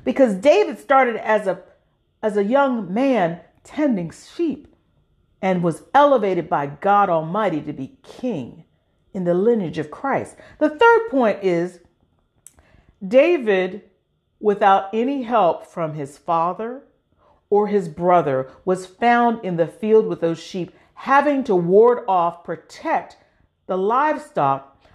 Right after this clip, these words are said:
against all kinds of enemies in the wild. He te-, tells us in his testimony, "I had to fend off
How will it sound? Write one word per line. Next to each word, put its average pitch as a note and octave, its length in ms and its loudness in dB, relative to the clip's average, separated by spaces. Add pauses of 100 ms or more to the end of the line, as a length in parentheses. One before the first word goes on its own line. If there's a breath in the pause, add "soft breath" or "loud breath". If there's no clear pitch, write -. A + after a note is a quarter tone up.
(100)
against A3+ 460 0
all D4 320 4
kinds C4+ 420 -6
of G3 220 -10
enemies G#3 460 -6
in F3 120 -8
the E3 80 -4
wild. D#3+ 560 -4 (540 soft breath)
He E4 160 0
te-, F#4 340 4 (140)
tells F4+ 260 4
us D4 140 -8
in C#4 100 -2
his C4 140 -4
testimony, B3+ 600 -4 (240 loud breath)
"I D#4+ 120 2
had E4 240 0
to C#4+ 80 -2
fend D#4+ 420 -4
off A3+ 380 4